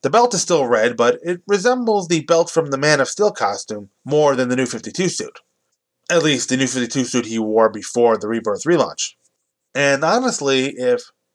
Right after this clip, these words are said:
the movie suit kinda had this red belt instead of the black or gray or whatever it is, I might like that suit quite a bit more. As he's fighting, Cyborg is going one-on-one with the Toy Master, and he m-, makes a joke about geeks in basements. As someone who is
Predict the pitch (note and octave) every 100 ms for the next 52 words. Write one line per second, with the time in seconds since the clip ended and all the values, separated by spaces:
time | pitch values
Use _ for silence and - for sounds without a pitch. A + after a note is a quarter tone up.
0 | _ _ _ _ - C3+ F#3+ G3+ D#3+ -
1 | B2 A2+ - E3 C3+ D3 D#3+ D#3+ C#3 E3+
2 | D3+ D3 E3 C3+ B2 C#3 C#3+ B2 A#2 A2
3 | G#2 - A2+ B2+ B2+ A#2 A2+ A2+ B2 B2+
4 | A#2 B2 A#2+ B2 B2+ - _ F#3+ A#3 A3
5 | F#3 F#3+ F#3 F#3+ - A#2 G#2+ _ C3 C#3+
6 | D3 F3+ F3 - _ _ _ _ _ A#2
7 | B2 B2+ - A#2 A2 A2+ - D3+ C#3 B2+
8 | B2 A#2+ A#2+ A#2+ C3 A#2+ B2 B2 B2 -
9 | - C3+ B2+ F#2+ - - F#2 G2 - A#2+
10 | E3 C3 - C3+ C3+ A#2+ - C3 A#2+ G#2+
11 | G2+ C#3 B2 A2+ G2+ A2+ A2 E2+ F2+ -
12 | - _ _ _ _ _ _ D#3+ E3 G#3+
13 | F#3+ D#3+ D#3+ D3 C#3